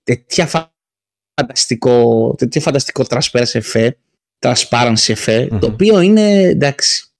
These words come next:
Speaker 1: Εκεί, δηλαδή, σε, σε αυτό το παιχνίδι, για-, γιατί έχει βγει και στο Saturn, σε αυτό το παιχνίδι, στα, το Sinden, η ηρωίδα αυτή και το skin της είχε γίνει μήλο της έρηδος και στα περιοδικά.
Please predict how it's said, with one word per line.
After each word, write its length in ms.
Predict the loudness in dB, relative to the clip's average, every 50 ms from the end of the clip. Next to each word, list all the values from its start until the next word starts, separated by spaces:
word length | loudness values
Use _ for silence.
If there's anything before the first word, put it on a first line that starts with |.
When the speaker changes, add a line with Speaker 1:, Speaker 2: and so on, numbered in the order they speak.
| _ _
Speaker 1:
Εκεί, 340 | _ -4 -4 -2 2 2 4
δηλαδή, 380 | 6 6 6 4 4 4 4 2
σε, 340 | 2 2 2 0 0 0
σε 120 | -2 -2 -2
αυτό 140 | -2 -2 0
το 120 | 0 0
παιχνίδι, 500 | 0 0 0 2 2 2 2 2 2 2
για-, 200 | 2 2 0 -2 0
γιατί 200 | -2 0 0 0
έχει 140 | 2 2 2
βγει 100 | 0 0
και 100 | 0 -2
στο 260 | -2 -2 -2 0 0 0
Saturn, 260 | 0 0 -2 -4 -4 -6 _ _ _ _ _ _ _ _ _ _ _ _ _ _ _ _
σε 140 | -6 -4
αυτό 140 | -2 0 0
το 120 | 0 2 2
παιχνίδι, 420 | 0 0 2 2 2 2 2 0
στα, 380 | 0 -2 0 2 2 2 2 0
το 100 | 0 -2
Sinden, 560 | 0 0 2 2 2 2 2 2 2 0 -2 -6 -6
η 140 | -2 0 2
ηρωίδα 440 | 4 4 4 6 6 6 4 4 2
αυτή 460 | 0 -2 -2 0 2 2 2 0 -2
και 140 | _ -6 -4
το 100 | -2 -2 -2
skin 400 | -2 -2 -2 -2 -2 0 0 0
της 380 | 2 4 4 4 2 0 -4 -8 _ -20 -20 _ _
είχε 180 | -2 2 2 4
γίνει 260 | 4 4 4 4 4
μήλο 240 | 4 4 4 4 4
της 180 | 2 2 2
έρηδος 280 | 2 2 2 0 -2 0
και 100 | 0 -2
στα 180 | -2 0 0 0
περιοδικά. 640 | 2 2 2 2 0 0 0 0 0 -2 -2 -6